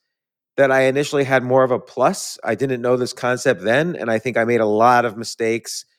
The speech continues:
that cost me a lot of money because I didn't have a plus in inve-, in, in business at first, and, or investing at first. But I did have equals and I did have a minus. I, I definitely always made it a point to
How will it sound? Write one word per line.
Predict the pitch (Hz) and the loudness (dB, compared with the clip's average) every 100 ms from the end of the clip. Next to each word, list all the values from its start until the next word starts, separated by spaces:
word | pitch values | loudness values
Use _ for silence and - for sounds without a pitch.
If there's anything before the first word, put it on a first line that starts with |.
| _ - | _ -14
that | 101 | -6
cost | 117 113 113 | -4 -4 -4
me | |
a | 110 | -4
lot | 107 113 110 | 2 2 2
of | 107 | -2
money | 107 104 | -4 -4
because | 92 - 107 107 | -8 -8 -6 -4
I | |
didn't | 113 120 | -4 -4
have | 110 | -6
a | 104 | -6
plus | - 107 110 - - | -4 -4 -4 -8 -8
in | 113 107 104 | -6 -4 0
inve-, | 104 - - 95 - | 0 0 -8 -10 -6
in, | 107 104 | -4 -4
in | 107 104 | -6 -4
business | 120 120 104 101 | -2 -2 -4 -6
at | 101 - | -8 -2
first, | 104 131 - _ _ _ _ _ - | 0 0 -6 _ _ _ _ _ -8
and, | 107 - | -6 2
or | 135 131 | 4 6
investing | 117 107 101 110 98 | 4 -2 -2 -6 -8
at | - | -6
first. | 104 123 - _ _ _ _ | -6 -6 -10 _ _ _ _
But | 143 | 2
I | 160 | 6
did | 196 | 6
have | 180 | 4
equals | 117 139 156 151 101 | -2 -4 0 -2 -2
and | 123 | -8
I | 123 | -4
did | 143 | 0
have | 139 | 0
a | 123 | -2
minus. | 120 107 92 92 107 | -2 -2 -4 -8 -4
I, | 101 92 | -4 -2
I | 104 104 95 _ _ _ _ _ | -2 -2 -4 _ _ _ _ _
definitely | 139 135 135 120 123 120 | -4 -2 -6 -4 -2 -2
always | - 123 120 117 | 0 2 2 2
made | 120 104 | -2 -2
it | 113 | 0
a | 107 | -2
point | - 120 110 107 - _ _ _ _ | -2 -2 -2 -2 -8 _ _ _ _
to | - 113 104 101 104 | -10 -4 -2 -2 -2